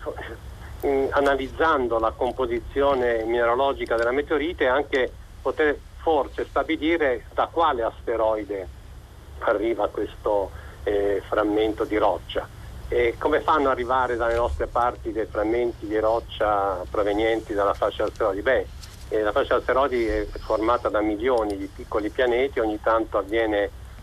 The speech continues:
un impatto più o meno catastrofico che proietta nello spazio frammenti di roccia che si disperdono, continuano ad orbitare attorno al Sole, la loro orbita comunque non è più quella originaria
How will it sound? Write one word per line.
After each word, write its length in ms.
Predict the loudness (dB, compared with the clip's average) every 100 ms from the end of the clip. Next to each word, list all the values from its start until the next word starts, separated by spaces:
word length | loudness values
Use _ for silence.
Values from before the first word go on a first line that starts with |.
| -2
un 120 | 0
impatto 1040 | 0 2 2 2 -2 0 2 2 0 -4 -12 -2
più 120 | 2
o 60 |
meno 260 | 2 2 2
catastrofico 960 | 0 0 -2 0 2 2 -2 -2 -2
che 440 | 0 0 0 -2 -4 -4
proietta 500 | 0 2 2 0 0
nello 240 | 0 0 -2
spazio 540 | 0 2 2 0 -6
frammenti 460 | -2 0 0 0 0
di 100 | 2
roccia 560 | 2 2 -2 -2 -2 -4 -12 -14 -16 -16 -8
che 180 | -2 0 -2
si 100 | -6
disperdono, 840 | -6 -2 2 4 4 2 2 2
continuano 440 | 0 0 2 2
ad 80 | 2
orbitare 800 | 0 -2 -2 0 2 2 -2 -4
attorno 540 | -6 -6 -2 0 2 0
al 100 | 0
Sole, 360 | 0 2 4 2
la 120 | 2
loro 240 | 2 2
orbita 400 | 2 2 -2 -4
comunque 460 | 0 0 0 0 0
non 180 | 2 0
è 60 |
più 220 | 0 -2
quella 180 | -2 -2
originaria 800 | -2 0 2 4 4 2 0